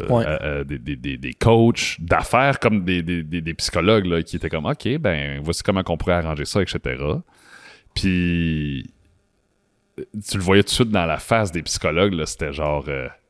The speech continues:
Speaker 2: Oh, c'est, il va falloir prendre un pas de recul puis voir comment décortiquer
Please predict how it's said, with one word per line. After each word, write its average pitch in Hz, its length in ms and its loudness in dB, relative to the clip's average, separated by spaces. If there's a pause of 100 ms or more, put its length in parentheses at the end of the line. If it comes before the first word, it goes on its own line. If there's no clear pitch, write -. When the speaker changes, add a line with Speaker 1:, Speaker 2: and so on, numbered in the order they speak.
(140)
Speaker 2:
Oh, 110 280 4
c'est, 71 600 -6
il - 640 -20
va 85 60 -4
falloir 95 220 4
prendre 104 260 2
un 90 100 2
pas 92 200 2
de 92 80 0
recul 110 600 2
puis - 120 -10
voir 85 360 4
comment 92 680 0 (500)
décortiquer 104 1300 0